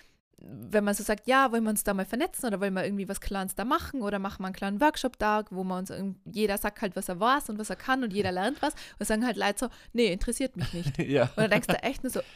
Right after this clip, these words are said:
Speaker 1: "Wirklich?" Also
Speaker 2: Ich bin da immer voll offen.
Speaker 1: why?
Speaker 2: Das
Speaker 1: Also
Speaker 2: kommt, das kommt irgendwie immer zurück. Ich rede über
Speaker 1: Ja.
Speaker 2: Budgets, über Erfahrungen, über Kontakte.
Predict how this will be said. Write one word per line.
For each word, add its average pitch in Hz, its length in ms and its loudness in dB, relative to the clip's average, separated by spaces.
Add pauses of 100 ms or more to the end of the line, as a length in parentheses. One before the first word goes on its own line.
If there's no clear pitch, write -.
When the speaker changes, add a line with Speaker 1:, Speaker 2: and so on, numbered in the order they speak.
(260)
Speaker 1:
"Wirklich?" 349 720 4
Also 202 340 2 (320)
Speaker 2:
Ich 135 120 4
bin 143 140 4
da 101 140 8
immer 95 160 2
voll 90 220 0
offen. 190 200 0
Speaker 1:
why? 285 440 2 (120)
Speaker 2:
Das - 120 0
Speaker 1:
Also 226 160 4
Speaker 2:
kommt, 147 280 -2 (600)
das - 160 -6
kommt 127 260 -4
irgendwie 113 340 0
immer 110 320 -2
zurück. - 420 -12 (640)
Ich 101 140 0
rede 104 200 2
über 101 100 2
Speaker 1:
Ja. 302 140 4
Speaker 2:
Budgets, 110 500 2
über 95 240 0
Erfahrungen, 95 680 2
über 98 200 -4
Kontakte. 92 720 -4